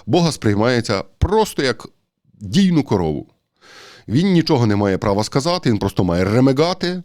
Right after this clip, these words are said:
і доїтися, жувати траву і давати молоко. Ні слова більше. <laughs> Ні, це ми маємо замовкнути. Це ми маємо слухати його. «Боже, скажи.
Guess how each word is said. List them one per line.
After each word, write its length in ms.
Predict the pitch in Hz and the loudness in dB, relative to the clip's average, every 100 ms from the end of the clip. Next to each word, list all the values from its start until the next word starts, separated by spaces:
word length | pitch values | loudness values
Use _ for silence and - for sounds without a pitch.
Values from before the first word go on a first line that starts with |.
| _ _ _ | _ _ _
і 60 | 151 | 0
доїтися, 540 | 131 117 101 - - - _ _ _ - - - | 0 2 -2 -4 -12 -16 _ _ _ -20 -20 -8
жувати 540 | 87 101 143 170 170 | -2 0 2 2 -2
траву 560 | 170 170 165 175 185 175 - | -4 -2 -2 -2 -4 -6 -2
і 80 | |
давати 340 | 135 123 117 113 | 2 2 0 -2
молоко. 640 | 98 90 - 76 87 98 _ _ _ _ _ _ _ - | 0 -2 -2 -6 -8 -16 _ _ _ _ _ _ _ -4
Ні 240 | 113 147 | 2 4
слова 400 | 170 151 123 92 | 2 0 0 0
більше. 420 | 82 82 65 - - - - 92 - | -2 -4 -6 -10 -10 -10 -8 -8 -14
<laughs> 440 | - - - - - | -20 -20 -20 -10 0
Ні, 220 | 147 131 | 2 2
це 160 | 131 | 2
ми 180 | 135 143 | 2 2
маємо 380 | 107 90 82 85 | 2 2 0 0
замовкнути. 680 | 87 82 73 73 80 - 90 - - _ | 0 0 -2 -4 -10 -12 -16 -20 -20 _
Це 140 | - 135 | -4 0
ми 120 | 147 | 2
маємо 380 | 117 101 87 85 | 2 2 0 -4
слухати 560 | - 135 135 104 90 | -2 0 0 -2 -2
його. 260 | 78 69 80 | -4 -6 -8
«Боже, 360 | 82 131 107 82 | -2 0 0 -4
скажи. 440 | - 104 98 78 | -4 -2 -2 -4